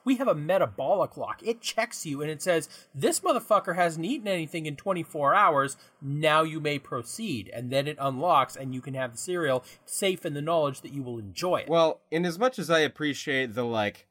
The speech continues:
Speaker 2: the tech that would go into making that happen,
Speaker 1: It's very high tech.
Speaker 2: Um,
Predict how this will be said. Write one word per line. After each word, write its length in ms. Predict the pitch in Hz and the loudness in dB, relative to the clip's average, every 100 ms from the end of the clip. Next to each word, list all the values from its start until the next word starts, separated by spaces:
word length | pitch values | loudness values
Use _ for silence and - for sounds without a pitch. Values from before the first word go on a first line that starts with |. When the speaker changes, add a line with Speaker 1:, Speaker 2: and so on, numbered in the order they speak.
| _ - | _ -14
Speaker 2:
the 200 | 98 127 | -8 -8
tech 540 | - - 120 - - - | -6 -2 -2 -4 -10 -4
that 160 | 127 | -4
would 200 | 117 113 | -4 -6
go 200 | 123 113 | -4 -2
into 360 | 107 107 117 113 | -2 -4 -6 -6
making 340 | 110 107 110 | -8 -8 -8
that 220 | 104 95 | -6 -6
happen, 480 | 107 135 - 101 90 _ _ 139 | -2 -2 -2 -6 -8 _ _ -14
Speaker 1:
It's 140 | - | -6
very 300 | - 165 151 | 4 6 6
high 140 | 135 120 | 2 -2
tech. 180 | 127 | 0
Speaker 2:
Um, 520 | 127 127 120 117 117 | 2 6 6 4 0